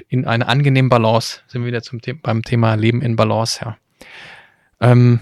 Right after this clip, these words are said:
angefangen hab ich jetzt persönlich mit solchen Themen schon relativ, also sehr, relativ früh, würde ich sagen. Also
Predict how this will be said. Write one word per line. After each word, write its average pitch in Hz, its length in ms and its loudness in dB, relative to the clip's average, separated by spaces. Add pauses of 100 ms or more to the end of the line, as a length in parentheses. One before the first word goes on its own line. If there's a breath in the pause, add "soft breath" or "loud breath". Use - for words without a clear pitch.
(160)
angefangen 170 500 2
hab 147 140 0
ich - 180 0
jetzt - 180 0
persönlich 135 420 4
mit 160 80 2
solchen 139 220 4
Themen 147 180 2
schon 135 140 2
relativ, 127 540 0
also 113 160 -6
sehr, 113 200 0 (480)
relativ 120 300 -6
früh, 185 340 0
würde 196 140 0
ich 165 80 -2
sagen. 156 300 0
Also 117 260 -2